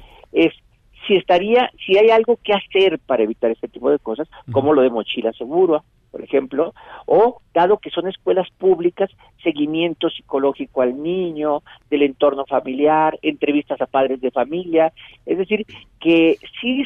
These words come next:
Speaker 1: se puede hacer algo para, no, no para evitarlas, sino para ve-, ver si puede pasar algo así, ¿no? Identificar
Speaker 2: Ujú.
Speaker 1: algún niño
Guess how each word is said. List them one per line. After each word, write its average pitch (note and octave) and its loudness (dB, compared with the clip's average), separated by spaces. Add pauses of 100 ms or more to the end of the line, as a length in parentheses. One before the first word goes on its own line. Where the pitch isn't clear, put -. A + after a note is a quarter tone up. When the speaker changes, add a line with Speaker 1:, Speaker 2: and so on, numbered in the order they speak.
Speaker 1:
se G#3+ 2
puede G3+ 0
hacer G3+ 2
algo G3+ 2
para, D#3+ 0 (400)
no, E3 -10
no E3+ -4
para B3 4
evitarlas, F3 0 (520)
sino E3 -4
para D#3 2 (520)
ve-, - 0 (300)
ver G#3+ 4
si F#3 -14
puede E3 0
pasar C3+ -2
algo B2+ 0
así, G2+ -10
¿no? C3+ -6
Identificar D3 -2
Speaker 2:
Ujú. E3 4
Speaker 1:
algún E3 -4
niño D#3+ -4